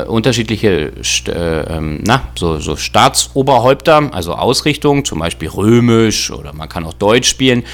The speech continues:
Und je nachdem, welche Nationalität man sich halt am Anfang wählt, haben die auch, ähm, dementsprechende Vor- oder Nachteile, sag ich mal. Ah, ein Volk hat zum Beispiel den Vorteil, dass sie sehr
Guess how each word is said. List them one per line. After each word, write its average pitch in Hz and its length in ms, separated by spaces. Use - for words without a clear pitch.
Und 95 200
je 113 140
nachdem, 123 480
welche 113 200
Nationalität 110 680
man 117 120
sich 104 180
halt 95 160
am 82 120
Anfang 90 440
wählt, 120 300
haben 107 160
die 117 100
auch, 101 340
ähm, 98 380
dementsprechende 101 600
Vor- 107 380
oder 95 180
Nachteile, 87 680
sag 85 160
ich 82 160
mal. 78 160
Ah, 113 240
ein 113 200
Volk 117 360
hat 107 120
zum 101 120
Beispiel 92 300
den 85 120
Vorteil, 101 400
dass 87 160
sie 92 80
sehr 80 240